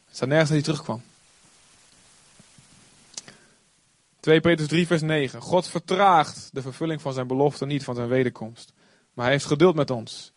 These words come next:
En hij wil niet dat sommigen verloren gaan, maar dat alle tot bekering komen. En Jezus zei,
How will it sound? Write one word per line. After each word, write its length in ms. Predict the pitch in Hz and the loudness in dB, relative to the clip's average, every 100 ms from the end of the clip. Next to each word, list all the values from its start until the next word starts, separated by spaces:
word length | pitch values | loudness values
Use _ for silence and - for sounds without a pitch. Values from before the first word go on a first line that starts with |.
| _ _ _ _ _ _ - | _ _ _ _ _ _ -10
En 100 | 123 | -4
hij 120 | 127 | 0
wil 100 | 156 | 2
niet 140 | 170 | 2
dat 120 | 151 - | 0 0
sommigen 380 | 160 165 151 | -2 -2 -4
verloren 380 | 139 147 156 127 | -2 0 2 0
gaan, 320 | - 113 113 _ _ _ _ _ _ _ | -6 -12 -14 _ _ _ _ _ _ _
maar 120 | 117 | -4
dat 140 | 117 - | -4 4
alle 360 | 143 123 107 - _ _ _ _ | 6 6 2 -12 _ _ _ _
tot 140 | - 117 | -4 -4
bekering 440 | 117 127 120 117 | 0 2 2 0
komen. 340 | 110 107 110 - _ _ _ _ _ _ _ _ _ _ _ _ _ _ _ _ _ _ _ _ _ _ _ _ _ _ _ _ _ _ _ _ _ _ _ _ _ _ _ _ _ _ - - | -6 -10 -12 -20 _ _ _ _ _ _ _ _ _ _ _ _ _ _ _ _ _ _ _ _ _ _ _ _ _ _ _ _ _ _ _ _ _ _ _ _ _ _ _ _ _ _ -20 -18
En 120 | - 120 | -6 2
Jezus 380 | 127 143 143 | 6 6 6
zei, 360 | - 147 143 | 10 10 10